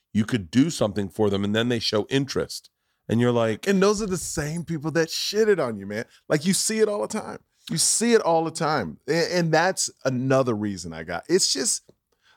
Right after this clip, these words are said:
Speaker 2: look, I, I remember when Rogan said he was leaving and all these people said they were leaving, and I was like, "Oh, y'all just don't get it." You know, I, I mean, you get it, but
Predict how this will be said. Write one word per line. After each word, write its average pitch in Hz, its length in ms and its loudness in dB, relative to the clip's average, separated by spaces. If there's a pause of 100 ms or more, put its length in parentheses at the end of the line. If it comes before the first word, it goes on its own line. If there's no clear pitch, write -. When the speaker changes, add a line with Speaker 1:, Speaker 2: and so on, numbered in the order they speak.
Speaker 2:
look, 131 340 2 (800)
I, 147 360 4
I 147 100 2
remember 165 400 0
when 117 440 0
Rogan 123 440 2
said 120 240 0
he 120 60 -2
was 110 220 -8
leaving 120 320 -2
and 107 100 -2
all 110 140 0
these 117 140 -4
people 110 240 -4
said 117 200 0
they 117 60 4
were 110 140 4
leaving, 110 420 2
and 101 140 0
I 101 60 0
was 101 200 0
like, 104 300 2 (520)
"Oh, 214 60 8
y'all 196 220 4
just 151 220 -4
don't 98 200 -4
get 69 200 -10
it." - 140 -16 (140)
You 131 200 -2
know, 113 180 2
I, 151 300 4
I - 20 2
mean, 196 220 2
you 185 120 -2
get 233 280 4
it, 185 140 0
but 151 200 0